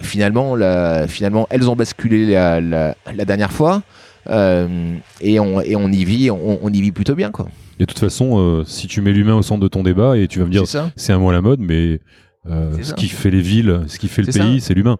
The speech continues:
Speaker 1: C'est ça. Et le rôle d'un maire, c'est quoi ? C'est pas, c'est pas de garder sous perfusion certains quartiers ou certaines pe-,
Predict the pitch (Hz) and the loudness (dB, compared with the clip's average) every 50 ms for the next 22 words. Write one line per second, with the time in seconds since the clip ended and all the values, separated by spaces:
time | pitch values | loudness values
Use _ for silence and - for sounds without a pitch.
0 | _ - 117 123 120 170 185 - - 113 110 107 - 127 127 117 107 104 117 120 | _ -6 -6 -4 -2 -2 -4 -2 0 0 2 2 2 0 0 0 0 0 0 0
1 | 117 - - 101 - - 107 104 92 - - - - - 101 - - - - - | -2 -2 -6 -6 -4 -2 -2 -2 -2 -4 -4 -2 -2 -2 -2 -2 -4 -4 -2 0
2 | - 110 107 110 113 98 107 110 - - 107 90 - 107 - - 104 98 95 104 | 0 0 0 0 0 0 0 0 -2 -2 -2 -2 -2 -2 -2 -2 -2 0 2 2
3 | 107 110 110 110 - 90 - - 98 92 - 104 95 - - 113 107 - - 80 | 2 2 0 0 -2 -2 -2 -2 -4 -2 -2 -4 -4 -4 -2 -2 -2 -2 -2 -2
4 | 107 95 82 - - | -4 -4 -4 -2 -4